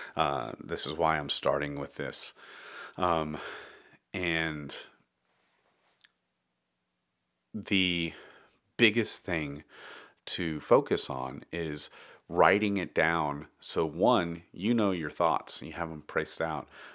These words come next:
uh, and then having it, going back and referencing it, going back and seeing it again, uh, looking at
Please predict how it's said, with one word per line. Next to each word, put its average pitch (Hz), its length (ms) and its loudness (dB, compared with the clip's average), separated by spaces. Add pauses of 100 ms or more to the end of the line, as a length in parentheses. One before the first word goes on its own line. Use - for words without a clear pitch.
uh, 78 360 2 (140)
and 87 220 -2
then 87 340 -2 (340)
having 104 400 2
it, - 180 -6 (500)
going 104 260 2
back 95 260 0
and 73 160 -8
referencing - 580 -4
it, - 120 -18 (160)
going 92 260 -4
back 85 240 0
and 76 160 -12
seeing 101 420 -2
it 85 100 -4
again, 73 440 -8 (420)
uh, 78 200 0
looking 101 580 0
at 82 460 0